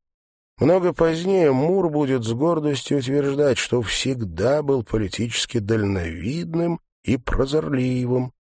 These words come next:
и его никогда не обманывал общий тон советской печати, благоприятствовавший, во всяком случае, больше Германии, чем Англии и Америке.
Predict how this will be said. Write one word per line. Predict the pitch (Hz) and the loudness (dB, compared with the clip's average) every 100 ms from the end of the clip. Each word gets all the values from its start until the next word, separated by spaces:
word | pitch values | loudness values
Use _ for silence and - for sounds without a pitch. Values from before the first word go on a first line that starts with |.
| _ | _
и | - | -2
его | 113 117 | 2 2
никогда | 120 117 - 110 117 123 | 2 2 0 2 2 2
не | 131 | 2
обманывал | 139 123 101 113 139 147 139 131 | 0 0 0 2 2 2 2 2
общий | 113 113 - - 101 | 2 0 -2 -6 -6
тон | - 90 113 101 | -4 0 2 0
советской | - 92 85 107 - - | -4 -4 -2 -2 -2 -8
печати, | 80 - - 98 127 143 123 147 131 _ _ | -10 -8 -6 -2 0 0 -2 -4 -4 _ _
благоприятствовавший, | - 113 123 120 - 117 101 104 113 - 143 143 135 147 | -2 0 2 2 2 2 2 0 0 -2 -2 -2 -2 0
во | 127 92 | 0 -2
всяком | - 90 120 117 | -4 -4 -4 -4
случае, | - 113 113 135 | -2 -4 -4 -4
больше | 117 98 110 113 | -2 0 -2 -4
Германии, | 131 139 135 113 113 123 143 151 117 _ _ | -2 0 2 2 2 2 2 2 0 _ _
чем | - 98 85 73 | -4 -2 -2 -4
Англии | 80 78 92 104 113 - _ | -6 -6 -6 -6 -6 -10 _
и | - | -6
Америке. | 87 117 117 76 71 - - - | -2 0 0 -2 -6 -12 -14 -14